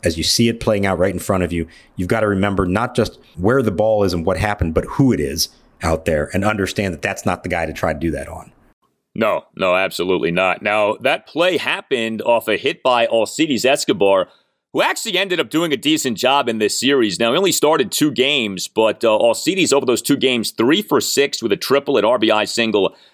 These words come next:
Speaker 2: another single, and a walk. Uh, Escobar on Sunday, two for four with an R B I single and another single. The play we're just talking about, Escobar in that Nats two-run six, a two-out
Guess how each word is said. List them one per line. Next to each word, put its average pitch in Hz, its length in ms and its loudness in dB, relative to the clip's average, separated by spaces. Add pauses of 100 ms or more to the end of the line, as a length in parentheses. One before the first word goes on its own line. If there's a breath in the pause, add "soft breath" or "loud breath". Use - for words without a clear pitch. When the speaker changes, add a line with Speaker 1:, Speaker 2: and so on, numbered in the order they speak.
(240 soft breath)
Speaker 2:
another 120 380 0
single, 104 540 0
and 113 200 -2
a 95 60 0
walk. 98 640 2
Uh, 95 240 2
Escobar 135 480 2
on 113 160 0
Sunday, 113 320 0
two 214 240 -2
for 147 180 0
four 139 280 2
with 113 120 2
an 104 60 2
R 117 160 2
B 107 100 0
I 104 160 2
single 104 500 0 (300 soft breath)
and 107 240 -2
another 95 240 -2
single. 92 340 -2
The 90 100 0
play 135 220 0
we're 131 120 -2
just 104 180 -4
talking 120 340 -2
about, 92 240 2
Escobar 101 540 2 (180 soft breath)
in 95 140 -2
that 98 220 0
Nats 104 240 -2
two-run 131 360 0
six, - 320 -2
a 185 60 2
two-out 139 400 0